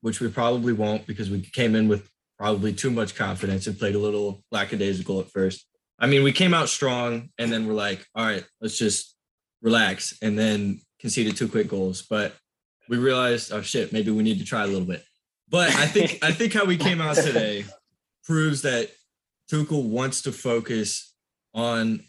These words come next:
Speaker 1: a Premiership title. And I think he wants, I think that's his top priority. And I think as we've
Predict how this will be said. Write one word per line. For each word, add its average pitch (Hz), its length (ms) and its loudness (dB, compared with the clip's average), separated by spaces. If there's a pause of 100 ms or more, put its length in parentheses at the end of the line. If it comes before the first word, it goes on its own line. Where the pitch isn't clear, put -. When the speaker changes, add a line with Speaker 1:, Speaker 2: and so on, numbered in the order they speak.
(120)
Speaker 1:
a 110 60 -8
Premiership 110 540 -4
title. 120 480 -2 (520)
And 110 80 -2
I 107 60 0
think 127 240 -4
he 127 120 0
wants, 117 760 -2
I 117 100 0
think 151 220 -2
that's 147 240 2
his 139 260 -2
top 117 320 -4
priority. 104 640 0
And 120 140 -2
I 113 60 0
think 135 340 -2 (540)
as 123 220 0
we've 131 300 -2